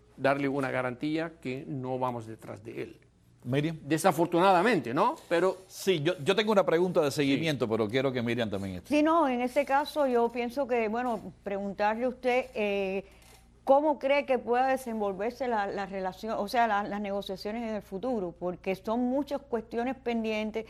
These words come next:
Speaker 3: Indudablemente, en esta reunión, firmar algo era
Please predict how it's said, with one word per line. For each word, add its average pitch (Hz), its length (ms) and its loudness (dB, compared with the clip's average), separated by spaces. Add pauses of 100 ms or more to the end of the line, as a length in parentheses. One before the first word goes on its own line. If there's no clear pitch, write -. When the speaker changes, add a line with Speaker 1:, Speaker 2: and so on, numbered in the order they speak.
(140)
Speaker 3:
Indudablemente, 254 1000 0
en 220 100 -4
esta 262 380 2
reunión, 240 640 -2 (380)
firmar 247 600 0
algo 277 500 2
era 269 400 0